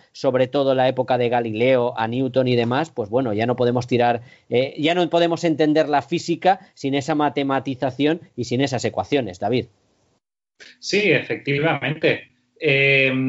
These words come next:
Speaker 2: y bueno, para continuar un poco en la línea de, de ecuaciones, ¿no? Y de, mm, cómo
Speaker 1: De
Speaker 2: se
Speaker 1: tipos de ecuaciones, sí. O,
Speaker 2: Sí.
Speaker 1: o ¿cuáles queréis comentar? ¿Por dónde vamos?
Speaker 2: Física, pues bueno, cuando estábamos preparando el, el programa,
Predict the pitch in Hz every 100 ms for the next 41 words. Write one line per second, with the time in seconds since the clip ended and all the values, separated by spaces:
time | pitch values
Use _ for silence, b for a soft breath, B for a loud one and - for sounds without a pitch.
0 | 131 127 123 - 151 139 139 139 156 190
1 | 120 - 135 131 131 131 131 131 127 160
2 | 170 180 165 170 160 160 156 147 135 127
3 | 196 214 151 131 123 120 117 113 110 110
4 | 110 110 113 113 120 117 113 113 - 139
5 | 165 143 139 143 156 151 131 127 123 123
6 | 120 117 117 113 113 - 131 147 160 190
7 | 208 156 - 104 87 80 180 131 - 131
8 | 139 147 160 214 208 202 175 170 147 117
9 | 95 131 165 151 101 - - - 156 -
10 | 175 156 135 - 165 180 147 139 135 -
11 | 160 202 214 196 190 170 165 165 160 151
12 | 143 143 135 139 139 131 131 165 196 165
13 | 214